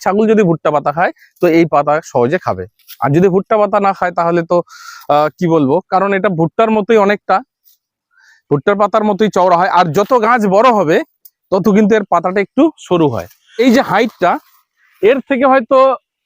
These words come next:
ম্যাক্সিমাম ছ ফুট হাইট হতে পারে, এর বেশি কিন্তু নয়। তো ছ ফুট হাইট হলেও দেখুন, এর কিন্তু এখনো সেরকম গোড়া হয়নি।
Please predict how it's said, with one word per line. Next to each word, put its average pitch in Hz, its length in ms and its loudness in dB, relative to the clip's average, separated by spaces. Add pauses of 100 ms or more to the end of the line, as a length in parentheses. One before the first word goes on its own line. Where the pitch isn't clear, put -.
(520)
ম্যাক্সিমাম 294 400 2 (100)
ছ - 20 -16 (180)
ফুট 294 160 0
হাইট 208 220 0
হতে 196 260 2
পারে, 175 140 2 (100)
এর 247 180 2
বেশি 233 220 0
কিন্তু 214 200 2 (100)
নয়। 95 140 -4 (300)
তো 110 80 -2 (100)
ছ - 20 -12 (200)
ফুট 277 240 0
হাইট 220 200 2
হলেও 240 260 4
দেখুন, 226 200 0 (360)
এর 214 200 4
কিন্তু 226 160 0 (100)
এখনো 196 220 -2
সেরকম 185 360 -2 (180)
গোড়া 170 240 2 (100)
হয়নি। 123 280 -6